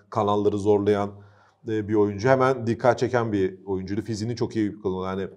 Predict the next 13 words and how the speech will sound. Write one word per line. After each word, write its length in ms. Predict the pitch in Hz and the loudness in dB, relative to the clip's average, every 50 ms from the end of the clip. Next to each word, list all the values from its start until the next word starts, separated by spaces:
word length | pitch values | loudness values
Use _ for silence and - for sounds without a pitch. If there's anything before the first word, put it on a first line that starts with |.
| - _ | -16 _
çok 220 | - 113 101 95 98 | -10 -10 -6 -4 -2
böyle 160 | 110 104 - | -2 -2 -4
ku-, 360 | - - 123 123 120 - - | -4 -2 -2 -2 -2 -4 -10
kuvvetli 400 | - - 113 110 107 110 - 117 | -6 -4 -2 -2 -2 -2 -2 0
bir 40 | 113 | 2
oyuncu 240 | 117 113 110 98 113 | 0 0 0 -2 0
değil 180 | 147 131 123 | 2 2 4
ama 320 | 139 156 156 160 160 - - - _ _ _ _ _ _ _ _ _ _ | 4 4 4 4 2 0 -8 -18 _ _ _ _ _ _ _ _ _ _
şu 180 | - - - - | -20 -20 -12 -6
fiziğini 340 | 123 123 107 127 131 139 | -6 -4 0 0 0 2
şöyle 260 | 139 - 147 139 127 110 | 6 8 8 8 10 8
doğru 240 | 110 104 101 98 | 8 6 6 4
kullanma. 540 | 98 117 98 95 95 95 101 123 156 180 175 | 2 0 0 0 0 2 2 2 0 0 -2